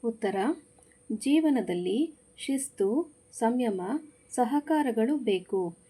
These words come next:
ಏಕೆಂದರೆ ಕರ್ತವ್ಯ ಪ್ರಜ್ಞೆ ಬೆಳೆಸುವುದು, ಸಾಮಾಜಿಕ ಭಾವನೆ ಬೆಳೆಸುವುದು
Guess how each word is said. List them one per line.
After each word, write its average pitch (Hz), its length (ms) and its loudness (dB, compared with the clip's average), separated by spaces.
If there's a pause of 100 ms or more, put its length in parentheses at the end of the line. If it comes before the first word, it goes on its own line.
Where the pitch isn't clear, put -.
(280)
ಏಕೆಂದರೆ 180 540 -4 (560)
ಕರ್ತವ್ಯ 311 540 4
ಪ್ರಜ್ಞೆ 220 520 0
ಬೆಳೆಸುವುದು, 190 720 -2 (880)
ಸಾಮಾಜಿಕ 285 680 2
ಭಾವನೆ 214 580 -2
ಬೆಳೆಸುವುದು 185 680 -4